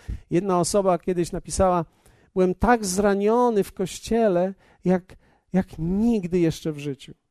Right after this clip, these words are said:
I kiedy ja zacząłem sobie przypominać, to, to pomyślałem sobie: Ta osoba nie była nawet wystarczająco na il-, na wystarczającej ilości spotkań, żeby być zranionym. To znaczy, że można przyjść dwa razy i być straszliwie zranionym.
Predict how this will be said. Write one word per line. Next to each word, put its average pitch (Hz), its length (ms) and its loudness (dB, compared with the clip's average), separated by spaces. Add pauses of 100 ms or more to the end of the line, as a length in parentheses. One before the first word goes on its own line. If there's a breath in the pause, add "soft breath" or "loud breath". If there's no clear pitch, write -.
(720)
I - 40 -20
kiedy 208 140 -2
ja 226 120 2
zacząłem 240 280 0
sobie 220 140 -2
przypominać, 226 520 -4
to, 226 100 -8
to - 120 -20
pomyślałem 226 400 -6
sobie: 196 200 -6
Ta 233 180 2
osoba 233 280 0
nie 226 160 -2
była 226 220 2
nawet 220 220 2
wystarczająco 220 760 -2
na 220 140 -2
il-, 214 200 -2 (320)
na 196 120 -4
wystarczającej 226 600 -4
ilości 220 300 -4
spotkań, 370 480 -4
żeby 156 200 -4
być 151 140 0
zranionym. 139 500 0 (1500 soft breath)
To 190 100 0
znaczy, 214 240 2
że 208 100 2
można 226 220 2
przyjść 240 240 -2
dwa 294 140 6
razy 359 320 4
i 196 60 -2
być 170 180 2
straszliwie 175 640 0
zranionym. 139 540 0